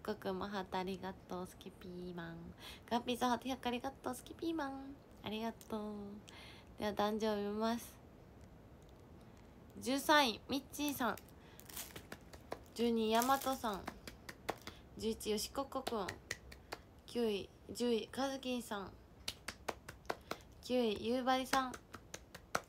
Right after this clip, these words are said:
八位、しおりんさん。七位、おかっぴさん。六位、くまねパパさん。五位、くまぴーさん。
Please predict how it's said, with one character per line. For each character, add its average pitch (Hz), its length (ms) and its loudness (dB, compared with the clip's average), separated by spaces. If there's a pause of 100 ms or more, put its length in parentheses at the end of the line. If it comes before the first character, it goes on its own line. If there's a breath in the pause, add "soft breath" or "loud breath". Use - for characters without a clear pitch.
(160)
八 226 300 -4
位、 240 40 -2
し 269 180 0
お 285 100 4
り 277 100 0
ん 262 80 -4
さ 240 120 -2
ん。 214 40 -2 (1400 loud breath)
七 233 320 6
位、 208 120 2
お 233 60 -4
か 262 160 2
っ 269 160 2
ぴ 285 80 -2
さ - 140 10
ん。 214 100 2 (1300 loud breath)
六 220 240 2
位、 233 120 6
く 214 120 -6
ま 233 160 2
ね 254 160 0
パ 269 80 2
パ 294 180 4
さ 285 200 2
ん。 226 80 -4 (1600 loud breath)
五 240 140 8
位、 220 100 4
く - 140 -2
ま 277 140 8
ぴ 294 180 -2
ー 285 60 -4
さ 269 240 4
ん。 208 100 -4